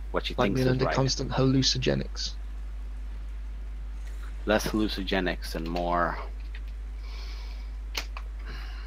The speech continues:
Speaker 1: altering what makes sense for her. Making her be willing to believe things that can't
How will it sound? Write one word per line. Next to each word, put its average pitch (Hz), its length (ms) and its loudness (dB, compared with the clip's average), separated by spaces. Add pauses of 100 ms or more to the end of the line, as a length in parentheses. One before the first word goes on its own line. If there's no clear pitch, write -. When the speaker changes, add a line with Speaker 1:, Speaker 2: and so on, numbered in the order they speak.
(760)
Speaker 1:
altering 110 380 6
what 117 120 6
makes 101 300 2
sense 95 340 0
for 80 200 0
her. 65 200 -2 (1080)
Making 98 260 2
her 98 160 2
be 95 140 0
willing 101 260 2
to - 140 -4
believe 98 380 0
things 90 260 -2
that - 140 0 (1120)
can't 117 440 2